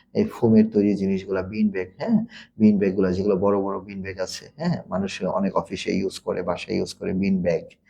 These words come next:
হ্যাঁ? বিন ব্যাগটা কি? বিন ব্যাগটা হলো একটা, উম, কাপড়ের একটা ব্যাগ, ব্যাগের ভিতরে চ-, আহ, ফোমগুলা ছোট ছোট টুকরা করে করে ওটার ভিতরে রেখে দেওয়া হয়, এটা থেরাপি সেন্টারে।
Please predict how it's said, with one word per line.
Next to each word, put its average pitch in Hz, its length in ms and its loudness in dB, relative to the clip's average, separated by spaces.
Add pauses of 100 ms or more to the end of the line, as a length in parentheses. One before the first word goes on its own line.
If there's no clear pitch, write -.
(400)
হ্যাঁ? 190 180 0 (240)
বিন 110 180 8
ব্যাগটা 110 300 0
কি? - 140 -8
বিন 113 220 -2
ব্যাগটা 113 280 -6
হলো 123 120 -8
একটা, 123 240 -12 (400)
উম, 104 160 4
কাপড়ের 123 560 2 (100)
একটা - 180 -4
ব্যাগ, 98 420 0
ব্যাগের 98 280 2
ভিতরে 214 380 -2
চ-, - 240 -12
আহ, 92 260 -2
ফোমগুলা 123 540 0
ছোট 143 240 -8
ছোট 139 240 -10
টুকরা 120 320 -2
করে 117 180 -2
করে 175 260 -2 (300)
ওটার 110 160 4
ভিতরে 110 220 2
রেখে 95 220 -2
দেওয়া 87 180 0
হয়, - 160 -10 (200)
এটা - 120 -6
থেরাপি 107 300 0
সেন্টারে। 90 380 -6